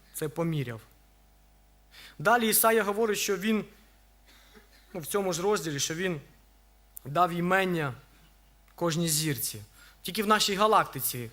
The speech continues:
сто мільярдів зірок. Ну, трошечки рахували, якщо ми, ну, одну зірку в секунду будемо рахувати,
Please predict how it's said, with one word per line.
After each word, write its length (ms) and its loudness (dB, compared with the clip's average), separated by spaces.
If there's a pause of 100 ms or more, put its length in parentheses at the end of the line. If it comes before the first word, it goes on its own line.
сто 240 -2
мільярдів 500 0
зірок. 440 -4 (680)
Ну, 60 -8
трошечки 400 0
рахували, 400 2
якщо 200 -2
ми, 260 0 (400)
ну, 240 -6 (200)
одну 220 -2
зірку 280 -2
в 60 -2
секунду 400 -2
будемо 300 -4
рахувати, 500 0